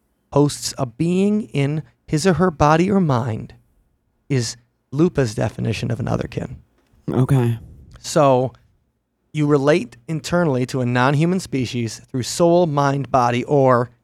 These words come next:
Speaker 1: energetic resonance. Okay, I, I think that's
Speaker 2: So,
Speaker 1: a, that's a
Speaker 2: I'm
Speaker 1: good
Speaker 2: sorry. Who is this Lupa?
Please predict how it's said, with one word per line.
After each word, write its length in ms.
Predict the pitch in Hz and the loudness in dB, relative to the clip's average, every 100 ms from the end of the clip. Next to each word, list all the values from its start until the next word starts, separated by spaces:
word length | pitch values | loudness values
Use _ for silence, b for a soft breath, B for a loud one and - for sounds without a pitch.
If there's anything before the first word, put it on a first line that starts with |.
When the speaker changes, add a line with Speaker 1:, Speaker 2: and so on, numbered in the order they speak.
| _ _ | _ _
Speaker 1:
energetic 600 | 143 147 151 123 131 127 120 | -6 -2 -2 0 0 0 -2
resonance. 800 | 123 123 123 110 98 - - - _ _ _ _ _ _ _ _ _ _ _ - - | -2 0 0 -4 -6 -10 -14 -16 _ _ _ _ _ _ _ _ _ _ _ -14 -6
Okay, 360 | 143 - 233 120 | -2 0 0 0
I, 100 | 127 | -2
I 100 | 120 | 0
think 180 | 170 143 | -2 -2
that's 120 | 127 | 0
Speaker 2:
So, 100 | 196 | -2
Speaker 1:
a, 140 | 113 _ _ - | -2 _ _ -10
that's 180 | 135 - | -6 0
a 60 | |
Speaker 2:
I'm 80 | 170 | 0
Speaker 1:
good 80 | - | 2
Speaker 2:
sorry. 420 | 170 151 135 - _ - | 2 0 -4 -8 _ -4
Who 120 | 175 | 0
is 140 | 202 196 | 0 0
this 160 | 196 | -2
Lupa? 440 | 196 190 196 196 | 0 0 0 -2